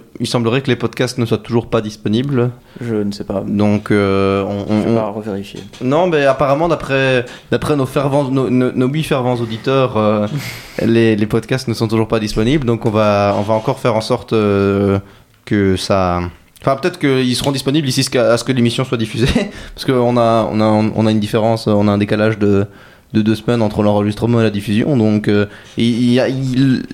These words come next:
Speaker 1: il y a des, le temps pour que les choses se passent, comme la sortie de, de l'album de Radiohead, euh, par exemple.
Speaker 2: En tout cas, le, le site du U F M nous dit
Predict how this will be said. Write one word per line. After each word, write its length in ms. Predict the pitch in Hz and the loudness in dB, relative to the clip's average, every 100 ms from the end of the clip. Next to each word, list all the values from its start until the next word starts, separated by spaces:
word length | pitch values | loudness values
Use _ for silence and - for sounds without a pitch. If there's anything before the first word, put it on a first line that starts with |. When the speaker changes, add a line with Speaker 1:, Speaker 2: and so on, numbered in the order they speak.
| - 123 123 | -2 0 0
Speaker 1:
il 100 | 120 | 0
y 60 | 131 | 0
a 60 | |
des, 420 | 156 147 143 131 123 127 - 113 | 0 0 0 0 -2 -8 -12 -4
le 140 | 127 | -2
temps 180 | - 151 | 0 -2
pour 100 | 123 | -2
que 20 | |
les 80 | 131 | -2
choses 140 | 120 123 | 0 -2
se 80 | 123 | -2
passent, 220 | 123 - | -2 -2
comme 200 | 120 107 | -2 0
la 60 | 104 | -2
sortie 280 | 113 - | -2 -2
de, 240 | 104 101 101 | 0 2 4
de 80 | 104 | 2
l'album 260 | 104 110 110 | 2 0 0
de 60 | 120 | 2
Radiohead, 520 | 110 104 107 131 113 | 2 2 2 2 0
euh, 200 | 104 104 120 - - | 0 0 -2 -14 -6
par 120 | 110 | 0
exemple. 380 | 117 117 143 156 - - - | 2 2 2 -2 -8 -12 -6
Speaker 2:
En 60 | 139 | -4
tout 100 | - | 0
cas, 100 | 180 | 0
le, 120 | 165 127 | 0 -2
le 120 | 131 | -4
site 340 | - 165 - | -4 -8 -6
du 240 | 131 127 123 | -4 0 0
U 60 | |
F 80 | 120 | 2
M 240 | 170 170 | 0 0
nous 100 | 147 | 0
dit 320 | 123 147 165 | -2 -2 -4